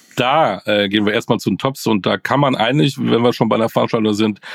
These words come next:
die Kanu-W M, die ja auch bei dir um die Ecke war, du wohnst in Düsseldorf, äh, wie war das, zwei Stationen, dann bist du in Duisburg,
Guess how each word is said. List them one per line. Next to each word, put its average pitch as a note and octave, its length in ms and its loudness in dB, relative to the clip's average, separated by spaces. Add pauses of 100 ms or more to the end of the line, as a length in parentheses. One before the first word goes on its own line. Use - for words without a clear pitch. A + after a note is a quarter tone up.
(300)
die G2+ 100 0
Kanu-W C3+ 560 4
M, A2 300 0 (260)
die A2 60 2
ja G#2+ 160 2
auch D3+ 160 2
bei B2+ 120 -2
dir A#2+ 200 4
um A#2 100 6
die A2+ 80 4
Ecke G#2+ 260 0
war, C3 120 2
du A#2+ 120 2
wohnst A#2+ 200 2
in A2 80 2
Düsseldorf, C3 580 2
äh, - 20 4 (380)
wie C3 100 4
war D3 60 4
das, D3 140 0
zwei C#3 160 -4
Stationen, C3 420 0
dann A#2+ 120 4
bist - 180 0
du - 20 2
in G#2+ 80 2
Duisburg, B2 460 0